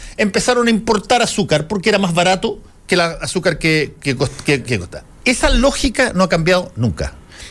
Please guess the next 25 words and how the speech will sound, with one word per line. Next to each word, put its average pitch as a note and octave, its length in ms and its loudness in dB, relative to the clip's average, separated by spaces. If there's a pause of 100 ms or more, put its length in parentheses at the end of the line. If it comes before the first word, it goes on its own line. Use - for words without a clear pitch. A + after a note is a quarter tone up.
(160)
Sigue G#3+ 340 0
siendo G#3 320 0
exactamente G3 800 0
igual. F#3 240 2 (240)
Tú F3 80 2
hoy F3+ 80 4
día F#3+ 180 4
tienes F3 260 0
montones A3+ 480 0
de C#4+ 80 0
empresas A3 680 -6 (920)
que F3+ 360 0 (560)
no D3+ 100 2
tienen D3+ 320 -2 (100)
un C#4 160 2
solo C#4 280 2
operario, F#3 540 -2 (420)
sus F#3 140 2
operarios E3 420 2
son D3+ 200 -4
chinos, A3 340 0
son F3 160 0
hindúes, F#3 380 2
son D#3 160 -2
pakistaníes, D#3+ 680 0